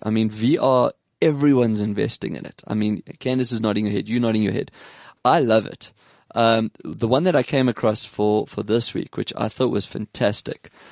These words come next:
is in Beijing. Um, they've done a, they've done a whole V R experience that lets the viewers explore the dig at, I can't even pronounce it, Jingzhenjian, I don't know. But it's, it's basically a site where all the porcelain soldiers and all that kind of stuff was found.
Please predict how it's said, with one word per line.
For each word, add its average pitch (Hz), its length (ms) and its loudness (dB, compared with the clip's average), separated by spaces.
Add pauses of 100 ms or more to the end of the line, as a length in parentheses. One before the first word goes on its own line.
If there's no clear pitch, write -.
(260)
is 113 220 0
in 117 220 -2
Beijing. 120 680 2 (1080)
Um, 117 480 2
they've 117 260 0
done 127 180 2
a, 127 280 2
they've 113 140 -2
done 117 160 0
a 113 40 0
whole 131 160 2
V 123 140 0
R 120 60 4
experience 110 500 -2
that 104 100 -2
lets 104 180 -2
the 107 100 -8
viewers 110 300 0
explore 107 640 0 (460)
the 104 300 0
dig 113 260 2
at, 107 220 -2
I - 80 -10
can't - 180 -8
even 160 60 -2
pronounce 110 320 -2
it, - 80 -10 (100)
Jingzhenjian, 117 1200 0
I - 120 0
don't - 120 0
know. 98 180 0 (400)
But 131 120 2
it's, - 200 -2
it's - 160 -4
basically 160 500 -2
a 110 40 -2
site 135 300 -2 (220)
where 117 120 2
all 135 140 0
the 117 160 0
porcelain 123 480 -2
soldiers 110 500 0
and 101 80 -2
all 104 100 0
that 113 120 -2
kind 110 220 -4
of 101 60 -4
stuff - 260 -6
was 104 120 -8
found. - 440 -4